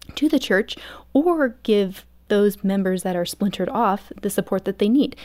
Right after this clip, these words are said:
And you can see this in young adults groups who they don't know anybody in the church except for who's in their young adults group. And you see this in high school groups as well.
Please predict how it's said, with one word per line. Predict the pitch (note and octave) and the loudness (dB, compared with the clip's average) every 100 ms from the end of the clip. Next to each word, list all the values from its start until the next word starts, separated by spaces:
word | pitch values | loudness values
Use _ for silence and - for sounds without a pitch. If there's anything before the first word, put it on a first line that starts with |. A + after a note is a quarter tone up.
| - - | -20 -2
And | A3+ | 2
you | A#3+ | 4
can | A#3 | 2
see | G3 G3+ | 0 0
this | F#3+ F#3+ | 0 0
in | G3 | -2
young | F#3+ F#3 | -2 -2
adults | F3 F3+ F#3+ | 0 -2 -2
groups | - F#3 - | -4 -4 -6
who | - G3 F#3+ - - - | -2 -2 -2 -6 -8 -2
they | |
don't | F#3+ A3 | 2 2
know | G3+ G3 | 0 0
anybody | A3+ C#4 G#3+ E3 - A3+ - _ | 2 4 2 -2 -8 -10 -12 _
in | A3+ A#3+ | 2 2
the | |
church | - - G3 - - | 0 -6 -8 -6 -8
except | - G3 | -2 -2
for | G3+ | -2
who's | G3 G#3+ G3+ | -2 0 0
in | - G3 F#3+ G3+ | -2 -2 -2 -2
their | F#3+ F#3+ | -2 -2
young | F#3+ F#3 | -2 -2
adults | F#3+ F4 - | -2 -4 -4
group. | - E3+ - - - - - | -6 -6 -8 -14 -14 -16 2
And | B3 | 4
you | C4 | 4
see | A3+ | 2
this | G3+ G3 | -2 -4
in | F3+ | -8
high | - E3+ | -8 -12
school | - F3+ | -8 -8
groups | F3 E3 - | -4 -8 -4
as | C4 B3+ | -4 -2
well. | F#3+ F3 A3+ | 0 0 0